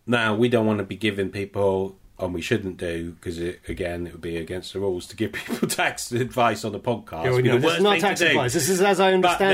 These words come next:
Speaker 1: this
Speaker 2: it.
Speaker 1: is the reasons why, um, it happens.
Speaker 2: You can register for V A T if you want to. You don't have to. Unless
Speaker 1: Exactly.
Speaker 2: you earn over a certain amount, then yes, you do.
Speaker 1: But it's relatively, again, these things were trickier,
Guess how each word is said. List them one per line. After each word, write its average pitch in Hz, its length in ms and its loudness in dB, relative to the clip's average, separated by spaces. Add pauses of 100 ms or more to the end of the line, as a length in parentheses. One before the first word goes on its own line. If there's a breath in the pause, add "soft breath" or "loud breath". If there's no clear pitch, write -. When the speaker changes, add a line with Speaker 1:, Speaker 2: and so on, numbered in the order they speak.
Speaker 1:
this 156 140 0
Speaker 2:
it. 156 60 4
Speaker 1:
is 131 160 0
the 147 100 4
reasons 139 720 0
why, 110 560 2 (120)
um, 98 680 0 (160)
it 101 140 -4
happens. 85 640 -6
Speaker 2:
You 123 80 0
can 143 100 -2
register 127 380 -2
for 117 80 -8
V 120 140 -4
A 113 120 -6
T 127 140 -6 (100)
if 127 100 -8
you 131 120 -6
want 165 260 0
to. 147 100 0
You 143 140 -4
don't 110 140 -6
have 120 200 -6
to. 117 440 -8
Unless 170 300 2 (100)
Speaker 1:
Exactly. 175 120 4
Speaker 2:
you 147 60 2
earn 139 180 2
over 113 280 -4
a 101 40 -10
certain 117 280 -12
amount, 101 320 -12
then 107 200 -8
yes, 107 280 -12
you 117 40 -14
do. 110 340 -12 (120)
Speaker 1:
But 196 140 2
it's 160 160 0
relatively, 196 840 0
again, 127 680 -2 (100)
these 156 220 -4
things 156 240 -2
were 143 100 -2
trickier, 98 720 -2